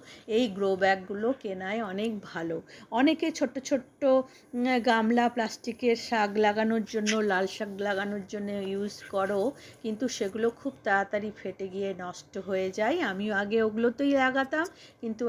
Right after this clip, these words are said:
এখন আমি এই ধরনের গ্রো ব্যাগগুলোতেই শাক জাতীয় সবজিগুলো লাগানো পছন্দ করি এবং তাতে লাভবানও হচ্ছি। এখানেও আমি গ্যাপে গ্যাপে দেখো আরও কিছু ধনে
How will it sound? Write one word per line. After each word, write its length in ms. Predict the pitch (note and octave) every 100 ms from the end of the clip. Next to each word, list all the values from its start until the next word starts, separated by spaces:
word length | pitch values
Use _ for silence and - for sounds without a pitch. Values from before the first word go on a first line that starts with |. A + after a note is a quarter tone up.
| G3
এখন 320 | F#3+ - A#3
আমি 240 | G#3+ G3+ A3+
এই 160 | G3+ G3
ধরনের 520 | F3+ F#3+ G3+ G3+ A#3+ C4+
গ্রো 180 | G3+ F3+
ব্যাগগুলোতেই 760 | F3+ F3 F3 F#3 F#3 G3+ A#3 E4 - - -
শাক 340 | - A3+ G3+ F#3
জাতীয় 440 | G#3+ F#3 - G3+ A3 E4+ - -
সবজিগুলো 680 | - G#3 E3+ - F3+ F#3+ G3+ C#4
লাগানো 560 | B3 E3+ E3+ E3+ F#3+ C4 - - -
পছন্দ 560 | F#3 F#3 - G3 G3+ G3+ G3
করি 280 | - C4+ C#4+ D4
এবং 240 | A3+ G#3 A#3+ C#4+
তাতে 300 | A3 F#3 - D4
লাভবানও 760 | C#4+ F#3 F#3+ G3+ F#3 F3+ G#3+ E4 -
হচ্ছি। 480 | G3 E3+ - - F3+ - - -
এখানেও 400 | C#4 C#4 D#4 D#4+
আমি 200 | D#4+ D4+ D4+
গ্যাপে 300 | C#4 B3 C4
গ্যাপে 240 | B3+ C#4
দেখো 320 | B3+ A#3+ - C#4+
আরও 220 | A#3 A3+
কিছু 260 | A3 B3 C4
ধনে 340 | A3 A#3 A#3